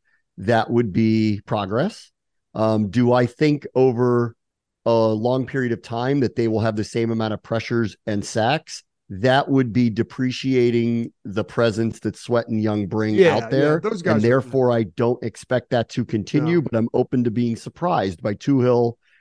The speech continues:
Speaker 1: and James Smith-Williams and F A Obata and maybe the rookies getting some opportunity now, like Andre Jones getting a few opportunities. I'm open to being surprised that they can have a similar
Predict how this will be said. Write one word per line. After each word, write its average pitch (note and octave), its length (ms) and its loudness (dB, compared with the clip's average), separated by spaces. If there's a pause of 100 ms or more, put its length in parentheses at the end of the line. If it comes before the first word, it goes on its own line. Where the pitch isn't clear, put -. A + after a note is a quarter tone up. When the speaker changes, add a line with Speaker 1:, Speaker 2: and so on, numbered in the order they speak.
(200)
Speaker 1:
and A2 160 0
James B2+ 280 2
Smith-Williams A#2 760 0
and A2 80 -2
F A2+ 180 -4
A A#2+ 80 0
Obata G#2+ 640 0
and G#2 180 -4
maybe A2+ 280 -2
the A2 140 -6
rookies A2+ 580 -4
getting A2+ 280 -2
some A#2 160 -4
opportunity A2 580 -2
now, A2 180 -2
like G#2+ 180 -4
Andre G#2+ 300 -4
Jones G#2 280 -4
getting A2 220 -4
a G#2 40 -4
few A2+ 200 -2
opportunities. B2 800 0 (420)
I'm A#2 140 2
open D3 280 4
to C#3 40 2
being B2+ 200 2
surprised B2 760 -2
that A#2 140 -6
they A#2+ 120 -2
can A#2 160 -2
have A#2 200 0
a G#2+ 60 -2
similar B2+ 440 0